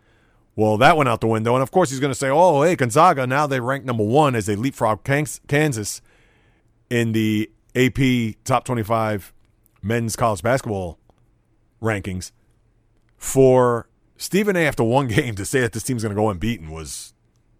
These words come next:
the most preposterous thing anybody could ever say on the face of the planet. And they lose to Gonzaga, they lose by two, and of course, I didn't hear what Stephen A, he didn't, probably didn't say anything about it. I understand there's a lot more to talk about, a lot more important things to talk about in sports than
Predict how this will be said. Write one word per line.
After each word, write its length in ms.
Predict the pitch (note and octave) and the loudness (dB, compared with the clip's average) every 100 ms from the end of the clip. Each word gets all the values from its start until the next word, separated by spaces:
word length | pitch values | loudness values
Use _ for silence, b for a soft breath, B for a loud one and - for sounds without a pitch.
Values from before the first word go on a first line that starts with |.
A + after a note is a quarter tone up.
| _ | _
the 100 | A2 | -4
most 160 | B2+ A#2+ | 0 0
preposterous 500 | G2+ C#3+ C#3+ - A2 | 2 4 4 2 -4
thing 160 | B2 A#2+ | -6 -2
anybody 320 | C#3+ C3 A2+ | -2 0 -2
could 100 | A2+ | -2
ever 120 | A2 | -4
say 360 | G2 A2+ G#2+ F#2 - _ _ _ _ _ - | -4 -4 -2 -6 -10 _ _ _ _ _ -10
on 60 | |
the 40 | G2+ | -2
face 200 | B2 G2+ | -2 -2
of 60 | |
the 80 | D2+ | -4
planet. 280 | B2+ G#2+ - _ _ _ _ _ _ _ _ | -2 -2 -6 _ _ _ _ _ _ _ _
And 120 | A#2+ | -2
they 60 | B2 | 4
lose 140 | D#3+ | 4
to 80 | D3+ | 4
Gonzaga, 400 | D3 C3+ C#3 C#3 | 2 4 4 4
they 60 | |
lose 180 | B2 D3 | 2 0
by 160 | C#3 C#3 | 0 0
two, 260 | - C#3 | 0 2
and 80 | C#3 | 2
of 80 | A#2+ | 0
course, 380 | C#3 C#3 C3 - b b b b | 0 0 -2 -10 b b b b
I 100 | C3 | -2
didn't 140 | C#3 | 0
hear 80 | C3+ | 0
what 120 | B2 | -2
Stephen 300 | - C#3 B2+ | -2 -2 0
A, 140 | C3 A#2+ | -2 -2
he 60 | |
didn't, 160 | B2 A#2 | -2 -2
probably 360 | A#2+ G#2+ C3 | -4 -2 -2
didn't 160 | A#2 F#2+ | -2 -4
say 140 | - | -2
anything 240 | D3 A2+ F#2 | -2 -2 -6
about 280 | E2 F#2+ G2+ | -6 -6 -4
it. 40 | |
I 80 | G2+ | -6
understand 340 | A2+ - A#2 | -8 -8 -8
there's 240 | G#2 E2+ - b b b | -6 -10 -14 b b b
a 60 | G2+ | -2
lot 240 | A#2 B2+ | 2 2
more 240 | A2+ C3 | 2 2
to 80 | B2+ | 2
talk 240 | - A#2 G#2 | 0 -2 0
about, 220 | G#2+ G#2+ | -2 0
a 20 | |
lot 160 | A2+ A#2 | 0 0
more 160 | A2+ | -2
important 360 | F#2 C#3+ D3+ G#2 | 0 2 2 0
things 160 | G2 | -10
to 40 | E2 | -10
talk 180 | G#2 E2+ | -10 -8
about 300 | F#2 F2 - _ _ _ | -6 -8 -10 _ _ _
in 100 | B2 | -8
sports 380 | G#2+ - A2+ G#2 | -6 0 0 0
than 400 | A#2 G#2+ G2+ F2 | -2 -2 -4 -8